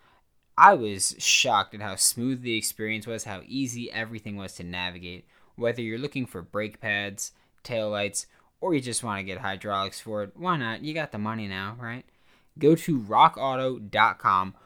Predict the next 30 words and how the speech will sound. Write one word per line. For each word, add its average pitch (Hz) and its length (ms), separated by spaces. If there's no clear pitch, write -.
right 120 420
now 110 420
and 113 160
see 123 240
all 123 260
the 147 120
parts 127 280
available 123 380
for 113 180
your 101 260
car 147 440
or 143 180
truck. - 460
Whether 120 340
it's 120 80
for - 120
your 101 120
classic 139 560
or 151 220
daily 110 300
driver, 113 540
get 123 260
everything 156 540
you 127 300
need 113 400
in 101 160
a 95 80
few 156 400
easy 175 420
clicks 139 520